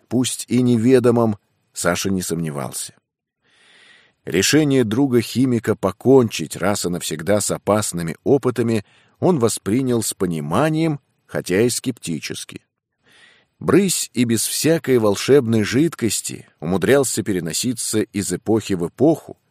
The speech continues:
а значит, Вовка был ни при чем. Просто Сашин любимец выбрал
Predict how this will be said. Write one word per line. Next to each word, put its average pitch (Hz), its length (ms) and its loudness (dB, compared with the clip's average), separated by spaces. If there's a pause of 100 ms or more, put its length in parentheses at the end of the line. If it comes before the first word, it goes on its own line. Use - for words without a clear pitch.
а - 100 -8
значит, 170 540 -6 (340)
Вовка 185 360 0
был 143 280 4
ни 110 180 0
при 95 200 -4
чем. 87 480 -2 (340)
Просто 95 600 0
Сашин 101 520 2
любимец 143 640 -2 (400)
выбрал 147 460 4